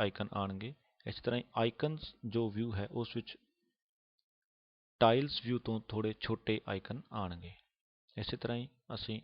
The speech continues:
ਲਿਸਟ 'ਤੇ ਕਲਿੱਕ ਕਰਾਂਗੇ ਤਾਂ ਹੋਰ ਛੋਟੇ ਆਈਕਨਸ ਆਉਣਗੇ ਅਤੇ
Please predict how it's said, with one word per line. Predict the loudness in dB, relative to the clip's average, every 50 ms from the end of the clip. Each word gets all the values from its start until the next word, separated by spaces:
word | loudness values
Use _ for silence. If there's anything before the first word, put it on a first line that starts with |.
| -10 -4
ਲਿਸਟ | 0 0 2 2 0 0
'ਤੇ | 0 0
ਕਲਿੱਕ | 0 0 -2 -4 -2
ਕਰਾਂਗੇ | 0 0 2 2 0 -2 -2 -4
ਤਾਂ | -4 -4 -4 -4 -4 -2
ਹੋਰ | -2 0 0 0 0
ਛੋਟੇ | -2 -4 -4 -2 -2 -2 -2 -4 -8 _ _ _ _ _ _ _ _ _ _ _ -4 -2
ਆਈਕਨਸ | -2 -2 -2 -4 -4 -4 -4
ਆਉਣਗੇ | -2 0 0 0 0 -2 -4 -4 -6 -6 -10 _ _ _ -12
ਅਤੇ | -10 -6 -2 -2 0 -2 -2